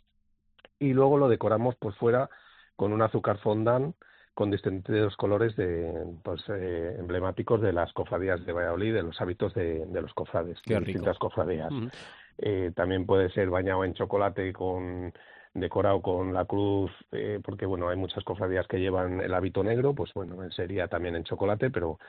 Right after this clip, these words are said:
Speaker 1: eh, el que más llama la atención es el que va con azúcar fondant y los distintos colores de los hábitos.
Speaker 2: Rafael, es, son las doce y media de la mañana, yo no he almorzado, ya me está entrando bastante hambre.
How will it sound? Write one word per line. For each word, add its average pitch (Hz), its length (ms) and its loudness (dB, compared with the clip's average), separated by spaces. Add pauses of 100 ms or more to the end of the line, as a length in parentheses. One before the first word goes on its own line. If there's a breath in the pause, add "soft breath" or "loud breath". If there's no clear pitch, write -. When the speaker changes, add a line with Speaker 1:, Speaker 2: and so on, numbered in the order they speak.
(300 loud breath)
Speaker 1:
eh, 85 440 2
el 90 180 -4
que 92 100 2
más 101 240 2
llama 98 260 2
la 92 60 2
atención 95 500 -2
es 90 140 -6
el 90 80 -6
que 90 100 -4
va 85 140 0
con 92 260 -4
azúcar 92 320 -2
fondant 92 400 -2
y 90 180 -2
los 85 160 -2
distintos 85 380 -2
colores 85 260 -4
de 85 140 0
los 82 160 -6
hábitos. 80 320 -4 (800 loud breath)
Speaker 2:
Rafael, 117 480 2
es, 127 100 2
son - 540 -6
las 147 120 0
doce 147 200 2
y - 20 4
media 151 220 2
de 143 40 2
la 135 80 2
mañana, 151 600 0
yo 143 180 -2
no 160 80 2
he 156 80 2
almorzado, 143 680 4
ya 147 140 6
me 113 80 0
está - 180 -2
entrando 151 300 2
bastante 123 420 0
hambre. 113 520 -2